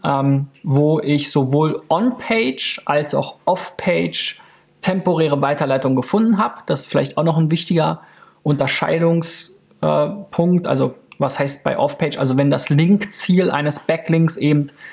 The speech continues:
zu einer temporären Weiterleitung führt, das ist natürlich auch nicht optimal.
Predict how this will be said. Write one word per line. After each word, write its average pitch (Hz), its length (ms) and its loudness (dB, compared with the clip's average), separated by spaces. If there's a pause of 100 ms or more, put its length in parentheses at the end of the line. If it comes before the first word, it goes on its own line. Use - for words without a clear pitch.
(160)
zu - 240 4
einer 151 180 0
temporären 143 480 0
Weiterleitung 131 500 0
führt, 214 440 0 (160)
das 139 140 -4
ist - 20 -2
natürlich 139 280 -2
auch 147 160 2
nicht 160 200 2
optimal. 135 600 0